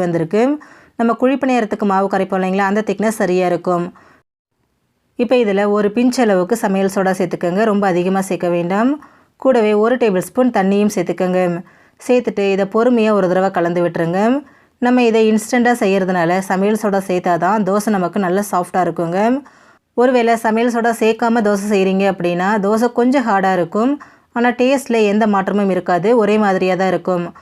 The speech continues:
அதனால உங்களுக்கு சமையல் சோடா வேண்டாம்னு நினைச்சீங்கன்னா நீங்க ஸ்கிப் பண்ணிடுங்க. இப்ப இதை சுட்டெடுக்க ஸ்டவ்ல ஒரு ஆப்பக்கல் வச்சுட்டு அதுல கொஞ்சமா எண்ணெய் சேர்த்துக்கிறேன். நீங்க ஆப்பக்கல் தான் யூஸ் பண்ணணுங்கிறது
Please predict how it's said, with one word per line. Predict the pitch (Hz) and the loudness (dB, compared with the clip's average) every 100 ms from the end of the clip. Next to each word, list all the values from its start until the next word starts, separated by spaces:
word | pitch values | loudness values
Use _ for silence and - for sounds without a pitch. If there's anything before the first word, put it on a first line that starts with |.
| - _ _ 190 | -20 _ _ -2
அதனால | 196 202 226 | 2 2 2
உங்களுக்கு | 214 220 220 | 2 0 -2
சமையல் | 196 202 202 | 0 0 0
சோடா | 196 196 | 0 0
வேண்டாம்னு | 185 196 214 196 | 0 0 0 0
நினைச்சீங்கன்னா | 196 185 214 233 | -2 -4 -2 0
நீங்க | 196 196 | -2 -2
ஸ்கிப் | 180 180 | -6 -4
பண்ணிடுங்க. | 175 170 170 202 254 294 - _ _ _ - | -4 -4 -2 0 0 0 -4 _ _ _ -6
இப்ப | 247 254 | 0 2
இதை | 226 220 | 2 -2
சுட்டெடுக்க | 240 240 214 196 196 208 | -2 0 0 0 0 -2
ஸ்டவ்ல | 220 220 240 208 | 0 0 2 2
ஒரு | 202 185 | 2 0
ஆப்பக்கல் | 196 202 196 | -2 -2 -2
வச்சுட்டு | 185 196 190 | -2 -2 -2
அதுல | 185 202 | 0 0
கொஞ்சமா | 226 233 214 190 | 0 0 0 0
எண்ணெய் | 180 214 | -2 -4
சேர்த்துக்கிறேன். | 170 170 190 226 285 - - - _ 240 | -6 -4 0 0 0 -6 -16 -20 _ 0
நீங்க | 247 220 | 2 2
ஆப்பக்கல் | 226 277 262 233 | 2 -2 -2 0
தான் | 240 220 | 2 0
யூஸ் | 214 - | 0 -2
பண்ணணுங்கிறது | 196 196 196 175 | -2 0 0 0